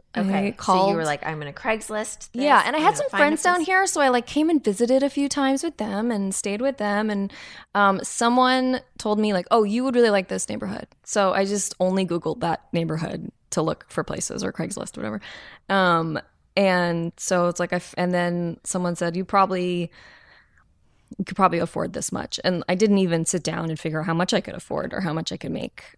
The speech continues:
Speaker 1: I just was like, "Okay." So
Speaker 2: Was
Speaker 1: went
Speaker 2: it
Speaker 1: with
Speaker 2: hard
Speaker 1: that.
Speaker 2: for your parents to
Speaker 1: It was
Speaker 2: let
Speaker 1: really
Speaker 2: your,
Speaker 1: hard.
Speaker 2: their grandbaby
Speaker 1: Yeah. They
Speaker 2: go
Speaker 1: were
Speaker 2: down to
Speaker 1: not,
Speaker 2: L A?
Speaker 1: yeah, they were not happy. And people were very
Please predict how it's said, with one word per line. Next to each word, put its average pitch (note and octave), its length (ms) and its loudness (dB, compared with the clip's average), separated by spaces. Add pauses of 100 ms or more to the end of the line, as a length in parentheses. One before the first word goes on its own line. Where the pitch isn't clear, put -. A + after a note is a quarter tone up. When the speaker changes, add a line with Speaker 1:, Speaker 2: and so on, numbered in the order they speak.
(100)
Speaker 1:
I E3 80 -2
just D3+ 340 -4 (260)
was D3+ 140 -6
like, - 180 -10
"Okay." E3+ 540 -2 (240)
So D#3+ 440 0 (320)
Speaker 2:
Was F#3+ 120 0
Speaker 1:
went - 80 0
Speaker 2:
it F3 60 0
Speaker 1:
with F#3 80 0
Speaker 2:
hard D#3 120 2
Speaker 1:
that. G#3 120 4
Speaker 2:
for F3 60 -4
your F3 120 -4
parents D#3 520 -12
to F3+ 100 -10
Speaker 1:
It - 20 -6 (140)
was F#3+ 120 4
Speaker 2:
let E3 140 -6
Speaker 1:
really D#3+ 200 -2
Speaker 2:
your, - 60 -6
Speaker 1:
hard. - 220 -10
Speaker 2:
their D#3 180 -6
grandbaby D3+ 840 -8
Speaker 1:
Yeah. - 180 -8 (300)
They G3 80 -6
Speaker 2:
go F#3+ 80 0
Speaker 1:
were - 80 0
Speaker 2:
down F#3 160 2
to F#3+ 120 0
Speaker 1:
not, F#3 140 2
Speaker 2:
L - 40 -4
A? D3+ 260 -8
Speaker 1:
yeah, F3+ 220 -6 (100)
they G3+ 80 -8
were G3 100 -6
not G3 320 -4
happy. - 380 -8
And G3+ 100 0
people D4 280 0
were D4+ 100 4
very G3 680 0